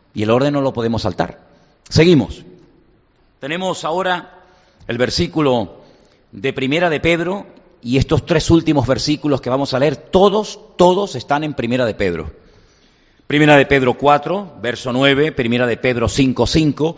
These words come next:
y Primera de Pedro, eh, perdón, y, perdón, y el último, el último no es San Pedro, disculpe. Primera de Pedro cuatro nueve y Primera de Pedro cinco cinco. ¿Quién me va a leer el cuatro nueve, por favor?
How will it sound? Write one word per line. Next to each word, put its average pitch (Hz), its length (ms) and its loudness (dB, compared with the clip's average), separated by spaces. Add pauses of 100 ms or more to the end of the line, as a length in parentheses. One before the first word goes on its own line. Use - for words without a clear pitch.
(160)
y 139 120 -4
Primera 127 320 0
de 117 80 0
Pedro, 156 680 -4 (300)
eh, 123 80 -10
perdón, 139 340 -2
y, 135 140 -2
perdón, 123 460 -4
y 107 40 -6
el 117 60 -2
último, 98 380 -6 (420)
el 113 60 -10
último 117 380 -8
no 110 120 -4
es 101 80 -4
San 95 160 -10
Pedro, 80 300 -10 (160)
disculpe. 90 440 -6 (520)
Primera 143 260 2
de 139 80 0
Pedro 131 260 0
cuatro 117 300 0
nueve 185 400 0 (640)
y 220 160 -4
Primera 143 380 -2
de 127 100 0
Pedro 147 280 -4
cinco 127 440 2
cinco. 95 560 -2 (280)
¿Quién 214 180 -2
me 208 40 2
va 175 120 2
a - 20 -2
leer 160 500 -2
el 127 220 -4
cuatro 139 800 -4 (260)
nueve, 104 460 2
por 98 140 -2
favor? 87 340 -4